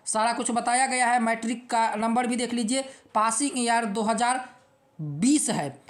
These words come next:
चलिए, देखते हैं इसका जो फॉर्म। देखिए, ईमेल पे मैसेज आया था, देख लीजिए, ईमेल पर मैसेज आया था कि आपका जो फॉर्म है, वह एक्सेप्ट हो गया है, आप अपना एडमिट कार्ड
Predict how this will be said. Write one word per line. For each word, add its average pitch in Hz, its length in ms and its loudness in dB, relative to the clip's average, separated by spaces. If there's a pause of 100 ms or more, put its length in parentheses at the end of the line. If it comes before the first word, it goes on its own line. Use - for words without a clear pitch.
चलिए, 247 220 -2
देखते 247 280 -2
हैं 262 60 0
इसका 254 600 -2
जो 196 140 -2
फॉर्म। 233 340 2
देखिए, 214 300 0
ईमेल 233 340 0
पे 247 120 -2
मैसेज 220 320 0
आया 185 160 0
था, 165 120 -4
देख 202 180 -2
लीजिए, 151 280 -4 (300)
ईमेल 208 320 0
पर 240 160 0
मैसेज 226 360 0
आया 220 280 2
था 226 180 -4
कि 214 120 -4
आपका 208 320 0 (340)
जो 196 480 -4 (420)
फॉर्म 247 360 4
है, 208 500 -2
वह 220 200 0
एक्सेप्ट 226 480 -2
हो 208 220 0
गया 247 240 0
है, 240 180 -2
आप 208 220 -2
अपना 226 220 -2
एडमिट 214 240 -2
कार्ड 214 260 -2